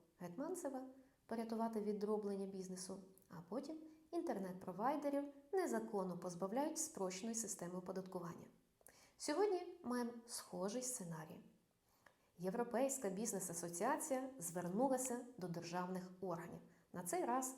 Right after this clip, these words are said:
до всіх по порядку. До голови Комітету Верховної Ради з питань фінансів, податкової і митної політики Гетманцева, до голови Н Б У,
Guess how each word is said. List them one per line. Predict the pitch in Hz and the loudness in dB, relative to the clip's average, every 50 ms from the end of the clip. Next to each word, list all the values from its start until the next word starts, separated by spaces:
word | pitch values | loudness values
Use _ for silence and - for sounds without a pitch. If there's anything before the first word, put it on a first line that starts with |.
| - - | -10 -8
до | 170 170 | -6 -6
всіх | 165 - - 180 185 180 | -4 -4 -4 -4 -4 0
по | - 240 | -2 0
порядку. | 240 294 285 233 208 185 - - - 196 196 - - - - | 2 2 2 2 2 0 -2 -4 -6 -6 -8 -8 -16 -12 -4
До | 180 185 | -2 -2
голови | 175 185 175 180 180 233 311 | -2 -2 -2 0 2 2 2
Комітету | 311 320 285 262 254 262 262 254 254 247 | 2 2 2 2 2 2 2 0 0 0
Верховної | 214 214 214 - - 202 202 202 196 196 | -2 -2 -2 0 0 0 2 2 0 2
Ради | 190 196 185 185 | 0 0 0 0
з | 180 - | -4 -4
питань | - 185 180 - 185 175 175 170 - - - - | -4 -4 -4 -4 -4 -4 -4 -8 -12 -16 -16 -10
фінансів, | - 180 170 196 240 269 269 - 254 - | -8 -6 -2 0 0 0 0 -2 -4 -4
податкової | - 220 202 208 208 - 226 220 214 202 196 | -2 -2 -2 -2 -2 2 2 2 2 2 2
і | 202 | 2
митної | 196 190 190 190 185 | 0 0 -2 -4 -4
політики | 180 - 190 180 185 180 180 175 - 175 170 175 - - - | -2 -2 -2 -2 -2 -2 -2 -6 -8 -8 -10 -10 -12 -12 -12
Гетманцева, | 175 165 - 165 165 165 170 - 226 220 233 240 - - - - - - - - - - - - | -12 -10 -8 -6 -6 -6 -6 -6 -6 -6 -6 -8 -10 -16 -20 -20 -20 -20 -20 -20 -20 -20 -10 0
до | 220 226 269 | 6 8 8
голови | 262 285 285 285 285 359 339 - | 8 8 6 6 6 4 2 2
Н | 220 190 165 | 2 2 2
Б | 165 | 2
У, | 165 170 185 220 - | 2 4 4 4 4